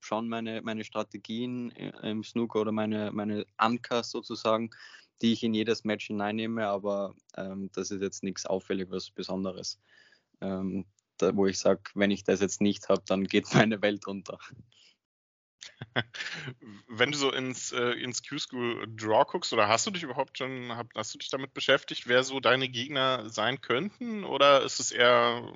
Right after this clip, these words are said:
Speaker 2: was, wo du dich jetzt noch nicht mit reinhängst und, sondern einfach nimmst, wer kommt?
Speaker 1: Nein, mit dem habe ich mich jetzt, äh, mit, mit meinem ge-, gesamten Weg durch die, durch die Q-School habe ich mich jetzt noch nicht beschäftigt. Ich hab,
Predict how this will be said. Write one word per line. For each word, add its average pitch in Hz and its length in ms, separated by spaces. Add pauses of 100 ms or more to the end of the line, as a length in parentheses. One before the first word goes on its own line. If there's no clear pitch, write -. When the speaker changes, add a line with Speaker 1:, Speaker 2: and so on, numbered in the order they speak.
(120)
Speaker 2:
was, 117 260
wo 117 60
du 113 120
dich 107 160
jetzt - 220
noch 104 120
nicht 110 340
mit 95 320
reinhängst 95 640
und, 101 180
sondern 104 300
einfach 104 320
nimmst, 110 500 (400)
wer 113 180
kommt? 92 460 (640)
Speaker 1:
Nein, 123 360
mit 147 160
dem 135 180
habe 135 140
ich 139 60
mich 127 120
jetzt, - 380 (300)
äh, 113 360
mit, 113 220 (640)
mit 101 180
meinem 104 260
ge-, - 120
gesamten 107 500
Weg 107 180
durch 113 160
die, 110 140 (300)
durch 113 180
die 110 120
Q-School 113 340
habe 107 80
ich - 20
mich 107 100
jetzt 107 160
noch 113 60
nicht 113 200
beschäftigt. 113 560
Ich 110 180
hab, 107 180